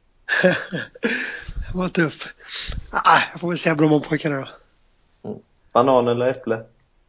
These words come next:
Speaker 1: Ursäkta, jag hörde inte.
Speaker 2: Banan eller äpple?
Speaker 1: Banan.
Speaker 2: Offsides pos-, podcast eller Lunds podcast?
Speaker 1: Ja, Lunds podcast.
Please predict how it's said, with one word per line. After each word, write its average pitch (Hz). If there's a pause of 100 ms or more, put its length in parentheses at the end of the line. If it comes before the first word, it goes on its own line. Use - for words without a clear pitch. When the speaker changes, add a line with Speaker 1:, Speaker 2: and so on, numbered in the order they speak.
(360)
Speaker 1:
Ursäkta, 180
jag 165
hörde 160
inte. 143 (840)
Speaker 2:
Banan 110
eller 110
äpple? 117 (420)
Speaker 1:
Banan. 160 (1400)
Speaker 2:
Offsides 120
pos-, 127 (180)
podcast 113
eller 110
Lunds 107
podcast? 120 (2000)
Speaker 1:
Ja, 190
Lunds 170
podcast. -